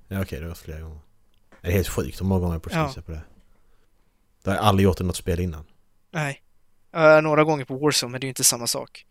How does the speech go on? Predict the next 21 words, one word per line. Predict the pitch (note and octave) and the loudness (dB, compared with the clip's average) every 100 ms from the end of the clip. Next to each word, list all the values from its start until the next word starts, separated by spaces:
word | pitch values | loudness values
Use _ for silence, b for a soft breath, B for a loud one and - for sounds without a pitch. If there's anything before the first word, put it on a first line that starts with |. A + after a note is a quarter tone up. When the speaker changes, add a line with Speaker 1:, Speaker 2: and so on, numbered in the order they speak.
| _ _ _ _ _ _ _ | _ _ _ _ _ _ _
Speaker 1:
Nej. | - E2+ E2+ E2 _ _ _ _ _ _ _ _ _ _ _ _ - | -10 -8 -6 -10 _ _ _ _ _ _ _ _ _ _ _ _ -20
Nej, | - F2 G2 | -16 -10 -6
jävlar. | F#2 F2+ F#2+ - _ B B B B B B C3+ | -6 -6 -12 -16 _ B B B B B B 2
Nej, | B2+ C3 | 4 4
vi | B2+ | 2
får, | - C3+ B2 | 0 2 4
vi | |
får | C3 | 2
försöka | B2+ C3 | 2 2
ta | B2+ B2 | 4 4
ihop | A#2 | 4
de | A#2+ | 2
andra | G#2+ E2 | 0 0
Speaker 2:
Mm. | E2 | -2
Speaker 1:
då. | - _ _ - _ - - B B B B B B B - - - - - - - - - - - - - | -6 _ _ -20 _ -20 -20 B B B B B B B -20 -20 -20 -20 -20 -20 -20 -20 -20 -20 -16 -10 -6
Det | A2 | -4
ska | - B2 | -2 -2
inte | A#2 | -2
vara | G2 | 0
så | - | 2
svårt. | - F#2 - | 2 -2 -10